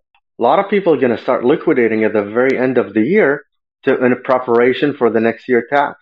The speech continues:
على مود يحسبون خسائرهم على ألفين وواحد وعشرين. They're gonna sell losing stock. Okay, if it doesn't pipe up, they're gonna l-, sell it and wait for it to rebuy it again after the beginning of the year, because that's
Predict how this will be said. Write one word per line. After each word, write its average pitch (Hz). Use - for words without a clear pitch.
على 113
مود 107
يحسبون 110
خسائرهم 139
على 143
ألفين 123
وواحد 107
وعشرين. -
They're 110
gonna 110
sell 143
losing 147
stock. 120
Okay, 113
if 110
it 110
doesn't 117
pipe 127
up, 160
they're 110
gonna 110
l-, 117
sell 151
it 120
and 110
wait 127
for 123
it 143
to 123
rebuy 113
it 123
again 139
after 110
the 101
beginning 104
of 101
the 110
year, 139
because 101
that's 107